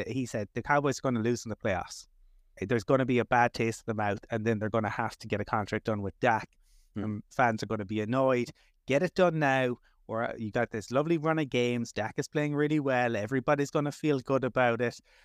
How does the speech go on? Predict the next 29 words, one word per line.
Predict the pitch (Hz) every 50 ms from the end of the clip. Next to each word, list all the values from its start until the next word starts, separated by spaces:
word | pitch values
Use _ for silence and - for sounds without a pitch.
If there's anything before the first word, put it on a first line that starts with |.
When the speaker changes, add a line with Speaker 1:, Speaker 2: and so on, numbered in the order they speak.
| _ _ _ -
Speaker 1:
Um, | 120 123 123 123 123 123 _ _ _ _ _ _ -
the | 131 127
timing | - - - 156 165 180 175 165 151 135
on | 127 127 123
these | 123 120 117 -
things | - 123 113 113 110 104 110
is, | 117 110 107 104 - - _
is | - 123 120 107 - -
interesting. | - 147 156 147 - - 131 - - - 113 98 101 - _ _ _ _ _ -
Um, | 117 120 120 113 113 110 113 110 113 117 -
and, | 131 135 135 -
and | 139 139 135
I, | 135 131 127 110 - - -
again, | 127 131 117 113 151 151 151 143
I | 135
suppose | 120 - - 131 123 120 - -
from | - 135 127 123 120 123 123
an | 113 117 -
agent's | - 131 143 147 147 - 143 131 123 117 - - - _
perspective, | - 127 117 - - - 131 131 - _ - - 113 107 110 - _ _ _ _ _ -
you | 127 123
don't | 151 151 151 -
want | 139 165 190 - -
to. | - 110
The, | 95 107 113
the | 110 107 117 113 113 117 120 120 113
longer | 123 127 135 139 135 139
you | 135 131 131
can | - - 143 131 120 120